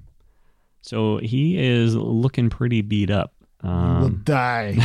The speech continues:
Speaker 1: <laughs>
Speaker 2: You pay for your crimes.
Speaker 1: Uh, and you can tell, uh, remember in your first encounter with him, as soon as Red Thorn revealed himself in the tavern,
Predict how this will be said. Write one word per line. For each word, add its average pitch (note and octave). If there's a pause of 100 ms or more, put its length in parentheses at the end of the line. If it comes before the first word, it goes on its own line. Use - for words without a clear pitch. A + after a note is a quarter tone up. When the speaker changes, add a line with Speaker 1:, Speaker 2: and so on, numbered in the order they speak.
(280)
Speaker 1:
<laughs> C#3+ (640)
Speaker 2:
You B2+
pay D#3
for C#3+
your C3
crimes. B2+ (100)
Speaker 1:
Uh, F#2+
and G#2+
you B2
can A2
tell, G#2
uh, F2+
remember A2+
in G#2
your G2
first A#2
encounter G#2
with F2+
him, F#2 (380)
as F#2
soon A2
as F#2
Red G#2
Thorn F#2+
revealed F#2+
himself F#2+
in F#2
the F2
tavern, F#2+